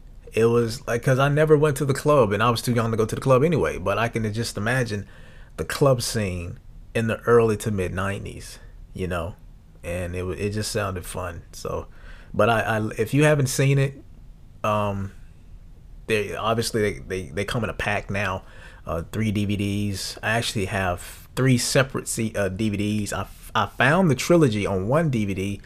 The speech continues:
and I was like, "No, I don't need that. I already have 'em." And I think I have two <laughs> copies of, two copies of one, I think, um, and maybe the first one. But anyway,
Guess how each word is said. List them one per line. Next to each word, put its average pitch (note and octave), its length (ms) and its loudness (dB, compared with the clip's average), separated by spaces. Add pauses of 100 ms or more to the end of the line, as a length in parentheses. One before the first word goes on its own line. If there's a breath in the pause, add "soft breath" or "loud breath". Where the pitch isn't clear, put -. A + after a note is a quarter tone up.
(480 loud breath)
and G2+ 140 -4
I G2+ 60 0
was G2+ 120 -4
like, C2+ 120 -10
"No, F#2+ 100 -4
I G#2+ 140 -2
don't G#2 120 -4
need F2+ 200 -6
that. F2 100 -2
I F2 60 0
already E2+ 220 -2
have E2 220 -6
'em." E2 160 -10 (200)
And G#2 100 -4
I G#2 60 -2
think E3+ 200 0
I D3+ 60 4
have A#2 460 0
two B2+ 160 -2
<laughs> - 120 -8
copies A#2 480 8
of, G2+ 300 -2 (600 loud breath)
two C3 120 0
copies A#2 400 -2
of E2 140 -10
one, F2+ 340 -4 (640)
I F2 100 -6
think, - 480 -8 (400)
um, E2+ 380 -6 (1500)
and F2+ 160 -4
maybe G2+ 260 -2
the F2 120 -8
first E2+ 380 -6
one. - 160 -12 (920)
But D#2+ 320 -6
anyway, D#2 340 -10